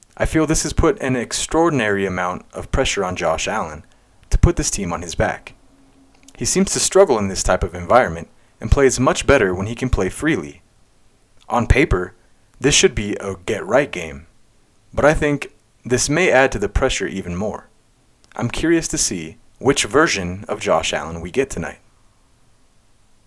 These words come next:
With all of the pressure on Buffalo to course correct, the Bucs are playing with house money, so to speak.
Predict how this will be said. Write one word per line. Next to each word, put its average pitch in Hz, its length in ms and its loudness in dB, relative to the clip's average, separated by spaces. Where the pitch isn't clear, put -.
With 120 180 -2
all 139 260 8
of 160 80 2
the 127 80 0
pressure 101 560 0
on 101 160 -4
Buffalo 113 340 0
to 92 140 -4
course 143 300 0
correct, - 480 -6
the 110 120 -6
Bucs 143 360 4
are 131 120 0
playing 165 340 2
with 98 140 -2
house 87 280 0
money, 110 280 0
so - 180 -6
to 82 80 -8
speak. - 440 -12